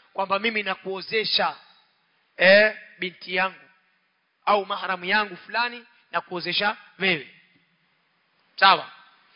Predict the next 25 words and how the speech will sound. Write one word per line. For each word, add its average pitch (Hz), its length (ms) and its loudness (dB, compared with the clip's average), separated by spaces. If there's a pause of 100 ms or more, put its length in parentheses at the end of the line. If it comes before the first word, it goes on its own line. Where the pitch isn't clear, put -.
(360)
Alafu 208 320 8 (160)
pili, 277 440 6 (320)
kupatikane 233 560 4
na 247 220 4
al-qabul. 202 600 0 (880)
Qabul 240 360 6
sasa 240 280 2
ni 233 100 0
nini? 262 340 0 (480)
Eh, 220 260 4
ni 214 80 -4
kule 294 180 -4
kukubali 247 560 0 (200)
kwa 214 120 -2
upande 220 300 0
wa 220 160 2 (180)
pili. 180 420 -4 (520)
"Wa 185 120 2
huwa 240 280 4
al-lafdhu 226 560 -2
as-sadir 240 600 -4 (360)
min 202 160 -10
az-zawj," 185 380 -6 (640)
nayo 226 280 4
ni 240 260 -4